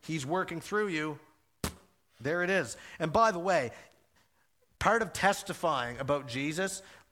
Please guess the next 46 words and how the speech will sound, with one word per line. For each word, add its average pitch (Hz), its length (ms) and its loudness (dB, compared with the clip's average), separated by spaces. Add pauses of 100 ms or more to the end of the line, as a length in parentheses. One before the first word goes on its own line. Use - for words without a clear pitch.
(260)
like, - 220 0
it's 165 160 -2
always 190 440 4
the 151 60 -8
gospel. 151 640 0
We 143 100 -4
need 160 180 -4
the 151 60 -6
gospel. 160 640 2
Won't 156 240 -2
go 170 60 -4
down 160 260 0
that 156 220 2
road 147 260 0
today, 143 320 0
really. 160 320 0 (320)
But, 185 160 4
like, - 320 -2
part 185 400 4
of 180 120 -6
sharing 185 360 -2
the 160 60 -4
gospel 135 500 -2
with 185 160 -2
people 190 320 -4
and 143 100 -2
part 160 200 2
of 131 100 -6
witnessing 170 440 -4
to 175 60 -4
people 196 380 0 (220)
is 147 180 -2 (260)
telling 175 380 2
the 151 80 -4
mighty 156 280 -2
works 147 320 -6
of 120 100 -8
God. 120 400 0
Literally, 175 400 -2
part 165 400 2
of 151 100 -4
your 170 200 0
witnessing 139 600 -4
is 127 180 -6
telling 165 340 -2
people, 120 340 -6